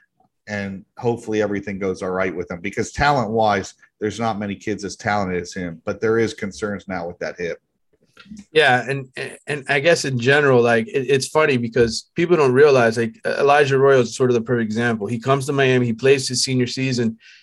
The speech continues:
Speaker 2: and the first thing he does <laughs> as soon as he gets here in the spring is, is he has surgery, and that happens to a lot of guys. And, and, and I think ultimately,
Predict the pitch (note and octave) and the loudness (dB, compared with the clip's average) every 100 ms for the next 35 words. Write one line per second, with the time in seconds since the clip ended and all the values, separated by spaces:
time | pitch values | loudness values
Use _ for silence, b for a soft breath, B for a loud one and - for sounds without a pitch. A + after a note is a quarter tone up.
0 | b C3 B2 C#3 C#3+ D3 C#3+ C3 D3 C3 | b 0 2 4 4 2 0 4 6 6
1 | - - D#3+ D3 C3+ C#3+ D3+ C#3 B2+ C3 | 2 2 2 2 4 4 4 4 2 2
2 | D3+ C3 B2 - C3 A#2+ C#3 C#3 C#3 - | 0 2 -4 -2 -2 0 2 4 4 6
3 | D#3+ F#3 A2+ G#2+ D3+ D#3 D#3+ E3+ E3 F3 | 4 4 2 2 2 4 2 2 0 2
4 | D#3+ F3+ C3 G2+ F#2+ G#2+ A2 A2 A#2 A#2 | 4 4 2 0 -2 -4 -4 -4 -6 -8
5 | B B B B2+ C#3 D3+ D#3 D#3 F3 D#3+ | B B B 2 4 4 6 6 6 4
6 | C3+ A#2 | 6 4